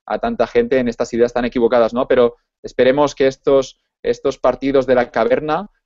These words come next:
estos, ah, populismos, ya sea Podemos o ya sea la ultraderecha, simplemente la gente reflexione, eh, entienda mejor al final cómo funciona el mercado y si no lo quieren entender, aquí se quedarán, a mí me da igual si sale Podemos en España, yo estoy nacionalizado en Andorra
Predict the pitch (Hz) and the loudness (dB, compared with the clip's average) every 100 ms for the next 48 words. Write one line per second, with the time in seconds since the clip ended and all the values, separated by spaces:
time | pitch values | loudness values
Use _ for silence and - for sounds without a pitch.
0 | _ - 120 - 123 120 - 117 113 107 | _ -6 -4 0 0 0 -2 -2 0 0
1 | 110 117 110 117 147 151 147 139 - 123 | 0 -2 -2 -2 -2 -2 -2 -4 -10 -8
2 | 113 113 123 113 117 127 123 117 117 127 | -6 -4 -4 0 0 0 -2 -2 -2 0
3 | 117 117 107 120 113 123 - 147 156 117 | 2 0 0 0 2 0 -2 -4 -6 -8
4 | 110 117 117 120 120 _ _ - 117 110 | -6 -4 2 2 2 _ _ -10 -4 -4
5 | - 120 123 113 - 101 - 135 170 170 | -4 -4 -2 -2 -4 -6 -4 -2 -2 -6
6 | 90 73 113 113 127 120 113 123 123 120 | -10 -12 -8 -4 -2 -2 0 2 4 4
7 | 110 117 120 120 - _ - 120 117 120 | 0 -2 0 0 -2 _ -8 -6 -4 -6
8 | 120 117 113 139 180 147 - 143 143 139 | -4 -4 0 2 2 -2 -2 0 2 2
9 | 131 120 120 156 120 123 135 117 127 120 | 0 0 2 2 2 -4 0 2 2 0
10 | 123 131 117 113 120 104 _ - 110 117 | -2 0 2 2 2 0 _ -16 -6 -4
11 | 117 120 113 107 113 - 127 139 147 - | 0 2 0 -4 -10 -4 -2 -2 -4 -8
12 | _ _ - 123 135 123 117 117 110 107 | _ _ -8 -6 -4 -6 -4 -4 -4 -4
13 | 113 110 110 117 110 110 113 110 113 | -2 0 0 -2 -4 -2 -2 0 0